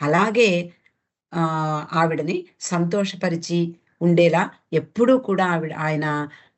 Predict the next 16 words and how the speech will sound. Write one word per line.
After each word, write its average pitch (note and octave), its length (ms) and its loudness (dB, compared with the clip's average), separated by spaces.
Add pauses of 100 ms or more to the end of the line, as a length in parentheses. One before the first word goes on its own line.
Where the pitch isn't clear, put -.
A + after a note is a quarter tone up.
ఆ, D3+ 480 -2
జీవితాంతం G3+ 720 4
కూడా G3+ 280 -2 (240)
ఆవిడ E3 340 0
సంతోషాన్నే D#3+ 880 -2 (220)
కోరుకున్నటువంటి, D#3 1120 0 (340)
ఉమ్, D3+ 640 2
దైవీ F3+ 720 4 (180)
మానవుడైనటువంటి D#3 1300 0 (280)
మెహర్ D#3 280 -2
బాబాకు, D#3+ 840 -2 (360)
ఆ, - 200 -8
బాబా F3 540 2 (220)
అంటే D3+ 300 2
సృష్టి F3+ 560 0
పట్ల G#3+ 540 0